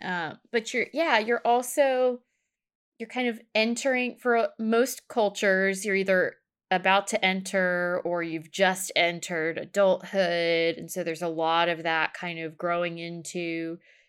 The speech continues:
yourself as a person outside of, you know, y-, you're, you're kind of, you're responsible for yourself in a lot of ways. And yeah, there is, there's definitely a lot to figure out. I think, I think there's variability in how much people kind of know themselves before that point.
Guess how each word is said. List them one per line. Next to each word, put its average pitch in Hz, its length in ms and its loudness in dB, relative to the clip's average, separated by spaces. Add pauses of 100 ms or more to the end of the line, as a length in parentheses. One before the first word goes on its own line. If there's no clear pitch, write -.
yourself 175 300 -6
as 165 100 -6
a 175 60 -4
person 180 560 -2
outside 170 300 -4
of, 170 280 -2
you 180 140 -10
know, 151 280 -8 (580)
y-, - 340 -16
you're, 185 580 -4
you're 185 280 -12
kind 185 200 -4
of, 156 120 -4 (1120)
you're 208 100 -2
responsible 190 640 0
for 185 120 -4
yourself 156 680 -4 (200)
in 175 120 -4
a 160 40 -2
lot 147 160 2
of 160 120 -4
ways. - 500 -8 (560)
And 170 640 -2 (300)
yeah, 320 200 4
there 277 220 0
is, 370 240 -6
there's 320 220 0
definitely 302 420 -2
a - 20 2
lot 185 360 0
to 185 680 2
figure 180 240 -4
out. 160 140 0
I 190 60 2
think, 240 400 -4
I 240 80 -2
think 330 200 -6
there's 339 200 -4
variability 196 580 0
in 185 140 -2
how 185 180 -2
much 185 240 -8
people 185 320 -4
kind 180 180 -6
of 160 120 -10
know 160 220 -4
themselves 170 460 -6
before 170 800 -4
that 294 320 -4
point. 339 440 0